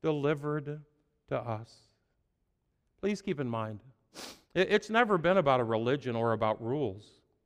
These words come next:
It's always been about a relationship, uh, with Christ. And to be honest with you, i-, it's not that Stephen was changing any of that. They had changed that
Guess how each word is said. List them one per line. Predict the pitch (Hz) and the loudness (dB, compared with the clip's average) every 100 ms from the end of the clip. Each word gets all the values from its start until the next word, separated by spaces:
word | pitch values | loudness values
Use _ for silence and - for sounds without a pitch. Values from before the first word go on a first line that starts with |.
| _ _ _ | _ _ _
It's | 139 151 196 | -6 0 2
always | 185 180 208 202 170 147 | 6 8 10 8 4 2
been | 120 165 180 | 0 2 2
about | 147 135 135 | 4 4 2
a | |
relationship, | 120 120 120 127 165 - 160 147 - 139 143 _ _ _ _ _ - | 2 0 2 0 0 -4 -8 -6 -4 -4 -4 _ _ _ _ _ -10
uh, | 120 | -4
with | 135 127 | 0 -2
Christ. | 143 151 147 | 4 4 4
And | 160 | 0
to | 139 | -2
be | 143 | 2
honest | 160 277 254 156 | 4 4 2 0
with | 147 139 | -2 0
you, | 131 131 - _ _ _ _ _ - | -4 -4 -12 _ _ _ _ _ 0
i-, | |
it's | 185 185 190 | 2 2 2
not | 202 254 - | 6 8 6
that | 190 | 0
Stephen | - - 180 196 214 196 156 | 0 -12 -4 -2 0 0 2
was | 147 - | -2 -4
changing | - 170 185 190 165 156 143 - _ _ - | -8 -4 -2 -2 -2 -2 -2 -6 _ _ -6
any | 170 233 277 | 0 2 6
of | 190 123 | 6 6
that. | 135 131 131 - _ 117 101 | 4 4 2 -6 _ -16 2
They | 175 226 277 | 6 8 6
had | 175 185 143 | 4 2 2
changed | - - 160 151 123 110 110 101 | -6 -4 -2 -2 -2 -6 -6 0
that | 160 202 151 | 4 6 6